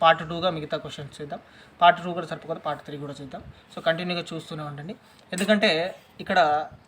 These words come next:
ఇక్కడ మన ట్వంటీ ఫోర్ క్వశ్చన్స్ మాత్రమే, ఆ, టెట్లో రావడం జరిగింది మ్యాథ్స్ సంబంధించి. కానీ అదే డిఎస్సిలో దీనికి నాలుగింతల క్వశ్చన్స్ ఉంటాయి. వాటికి సంబంధించిన టైమ్ మేనేజ్‌మెంట్ చేసుకోవాలంటే కొన్ని క్వశ్చన్స్ షార్ట్ కట్స్‌లో చేయడం మనకు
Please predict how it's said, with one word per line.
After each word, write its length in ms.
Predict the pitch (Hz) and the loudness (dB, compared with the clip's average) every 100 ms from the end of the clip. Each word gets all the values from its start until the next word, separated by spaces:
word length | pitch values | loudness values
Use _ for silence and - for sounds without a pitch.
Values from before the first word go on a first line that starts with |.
| _ - | _ -10
ఇక్కడ 180 | 165 185 | -4 0
మన 160 | 190 | 0
ట్వంటీ 320 | 185 180 185 | 0 -2 -2
ఫోర్ 240 | 214 190 220 | 0 2 2
క్వశ్చన్స్ 420 | 196 - 190 196 | 0 -2 -4 -2
మాత్రమే, 540 | 175 165 175 185 156 - - - - | 0 0 -2 -4 -4 -10 -20 -20 -10
ఆ, 160 | 143 135 - | -8 -6 -2
టెట్లో 460 | 175 - 190 165 160 - | -2 4 4 4 0 2
రావడం 300 | 156 156 147 | 2 2 0
జరిగింది 300 | 143 147 151 | -8 -10 -2
మ్యాథ్స్ 240 | 160 175 | 0 0
సంబంధించి. 480 | 165 147 143 - 214 - _ _ - | -2 -4 -10 -12 -14 -16 _ _ -2
కానీ 120 | 202 | 2
అదే 120 | 196 208 | 2 2
డిఎస్సిలో 540 | 196 214 208 208 208 | 4 4 4 -2 -2
దీనికి 360 | 175 175 170 165 | -2 -4 -4 -4
నాలుగింతల 580 | 156 160 160 160 156 | 2 2 2 -2 -2
క్వశ్చన్స్ 420 | 151 156 196 180 160 | -4 -8 -8 -8 -10
ఉంటాయి. 300 | 143 151 196 - - - | -10 -12 -14 -18 -20 -2
వాటికి 200 | 156 156 | 0 0
సంబంధించిన 420 | 160 165 175 165 160 - | -2 -6 -6 -8 -6 0
టైమ్ 240 | 156 175 | 0 2
మేనేజ్‌మెంట్ 500 | 170 165 165 160 156 | 2 2 0 -6 -6
చేసుకోవాలంటే 680 | 160 - 160 151 147 190 240 - _ _ _ - | -8 -8 -8 -8 -8 -10 -10 -12 _ _ _ -6
కొన్ని 180 | 170 | -4
క్వశ్చన్స్ 420 | 165 160 190 190 208 | -4 -4 -4 -4 -4
షార్ట్ 360 | - 156 156 | 2 2 4
కట్స్‌లో 540 | 170 - 180 160 147 156 - 170 | -2 -2 -4 -2 -4 -10 -8 -4
చేయడం 240 | 160 165 | -2 0
మనకు 360 | 165 160 151 | 0 -2 -6